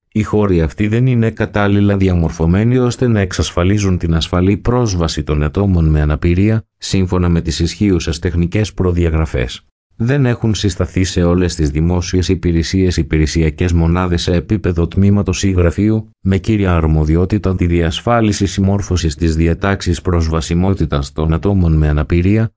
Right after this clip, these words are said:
σύμφωνα με τις διατάξεις της παράγραφου δέκα του άρ δώδεκα του νι τρεις χιλιάδες διακόσια τριάντα κάθετος δύο χιλιάδες τέσσερα, παρένθεση φεκ σαράντα τέσσερα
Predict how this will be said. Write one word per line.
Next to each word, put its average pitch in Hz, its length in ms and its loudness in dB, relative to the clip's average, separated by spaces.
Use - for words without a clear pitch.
σύμφωνα 143 500 0
με 92 100 2
τις 85 140 -2
διατάξεις 95 720 0
της 87 180 -6
παράγραφου 82 640 -2
δέκα 101 300 -2
του 90 120 -2
άρ 87 80 0
δώδεκα 101 380 0
του 101 100 -4
νι 101 160 2
τρεις 101 280 0
χιλιάδες 85 540 0
διακόσια 107 560 -2
τριάντα 87 400 0
κάθετος 82 500 -2
δύο 85 200 2
χιλιάδες 76 500 -2
τέσσερα, 98 440 0
παρένθεση 98 640 0
φεκ 104 240 -4
σαράντα 80 380 -2
τέσσερα 87 540 0